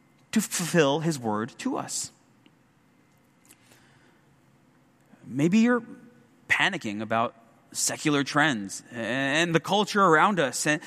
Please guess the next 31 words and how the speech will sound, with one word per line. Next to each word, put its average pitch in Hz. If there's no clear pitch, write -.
and 208
you, 196
you 202
see 240
that 220
the, 214
the 214
church -
just 214
seems 240
so 190
weak 190
and 202
things 214
are 202
just 220
spiraling 240
out 220
of 220
control. 233
And 196
we, 208
we 214
worry 320
about 247
what's 269
gonna 254
happen 240
to 220
God's 208
church. -